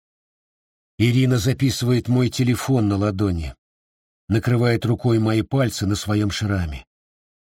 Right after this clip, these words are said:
задумывается на постели с колготками, надетыми на одну ногу, оборачивается, чтобы увидеть побелку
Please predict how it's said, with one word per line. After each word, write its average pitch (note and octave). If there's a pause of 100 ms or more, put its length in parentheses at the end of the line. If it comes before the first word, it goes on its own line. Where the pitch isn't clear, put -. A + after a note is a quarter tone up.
задумывается A2
на G#2+
постели A2+
с F#2+
колготками, A2 (360)
надетыми G2
на G2+
одну G2+
ногу, G2 (580)
оборачивается, G2
чтобы G2+
увидеть G#2
побелку A2